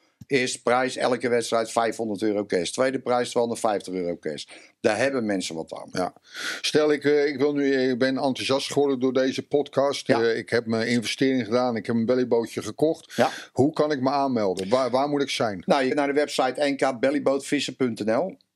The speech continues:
Speaker 1: Daar, eh, kun je, eh, eh, lijst invullen dat je mee wilt doen. Dan krijg je automatisch, krijg je bericht van ons. Met, eh, waar je, eh, voor hoeveel wedstrijden. En dan geef je aan, "Ja, ik wil voor twee wedstrijden meedoen, voor één wedstrijd."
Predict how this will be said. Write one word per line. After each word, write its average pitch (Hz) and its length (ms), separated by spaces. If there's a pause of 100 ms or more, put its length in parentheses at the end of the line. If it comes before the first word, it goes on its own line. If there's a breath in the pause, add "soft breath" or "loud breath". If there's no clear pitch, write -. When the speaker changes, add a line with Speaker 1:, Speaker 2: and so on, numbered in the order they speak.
(260)
Speaker 1:
Daar, 104 480
eh, 101 160
kun 104 220
je, 101 120
eh, 95 400 (560)
eh, 92 60
lijst 117 280
invullen 107 540
dat 101 160
je 92 60
mee 127 200
wilt 135 140
doen. 135 280 (140 soft breath)
Dan - 140 (100)
krijg 98 200
je 104 80
automatisch, 101 560
krijg 104 200
je 98 100
bericht 117 260
van 123 120
ons. 123 380 (360 soft breath)
Met, 98 340
eh, 98 340
waar 98 200
je, 95 320
eh, 95 320
voor - 160
hoeveel 92 200
wedstrijden. 107 400
En 98 60
dan 95 100
geef 107 180
je 107 100
aan, 95 240
"Ja, 92 180
ik 90 100
wil 101 160
voor 92 80
twee 104 200
wedstrijden 101 440
meedoen, 98 300
voor 87 100
één 110 180
wedstrijd." 110 560